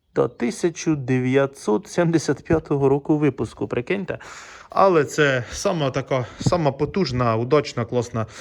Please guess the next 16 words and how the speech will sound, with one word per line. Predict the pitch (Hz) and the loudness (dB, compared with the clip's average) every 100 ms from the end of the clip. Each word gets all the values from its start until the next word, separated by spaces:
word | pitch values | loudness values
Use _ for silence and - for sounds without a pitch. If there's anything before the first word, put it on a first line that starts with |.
| - - - - - - | -18 -18 -18 -20 -10 2
дробілка. | 131 120 110 107 113 113 - | 4 6 4 2 -2 2 2
Вона | - 185 160 | 4 2 4
на | 147 | 6
базі | 147 123 120 120 - | 6 4 0 -4 -6
двигуна | 135 135 143 139 120 | 0 2 2 2 0
двадцять | 117 123 127 | 2 0 0
два | 123 143 | 0 2
кіловата, | 156 180 185 233 196 135 | 4 2 4 4 4 4
є | 135 156 127 | 6 6 6
ще | - - 147 123 | 0 2 4 6
двигун | 117 135 131 127 120 | 4 4 4 2 0
на | 120 | 0
сорок | 147 139 139 | 2 2 2
п'ять | 185 - | 0 0
кіловат, | - 127 123 110 104 | 0 4 4 4 0
м, | 123 | -4